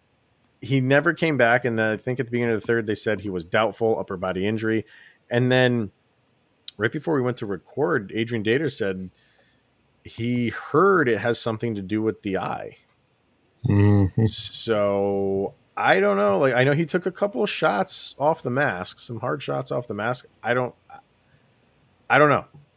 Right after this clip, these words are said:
Speaker 1: I don't know. Some people think that he, he hasn't been right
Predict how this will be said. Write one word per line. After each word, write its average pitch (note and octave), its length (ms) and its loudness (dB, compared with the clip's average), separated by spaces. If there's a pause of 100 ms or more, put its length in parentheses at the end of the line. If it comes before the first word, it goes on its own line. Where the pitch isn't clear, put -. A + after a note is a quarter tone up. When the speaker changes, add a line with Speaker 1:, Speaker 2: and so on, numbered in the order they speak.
(280)
Speaker 1:
I G#2+ 100 0
don't A2 100 0
know. F2+ 80 -4
Some A#2+ 220 -2
people E3+ 260 -2
think D3+ 380 0
that B2+ 220 4
he, A#2+ 480 -2
he A2+ 160 -2
hasn't A#2+ 440 0
been A2+ 160 -2
right G#2 360 0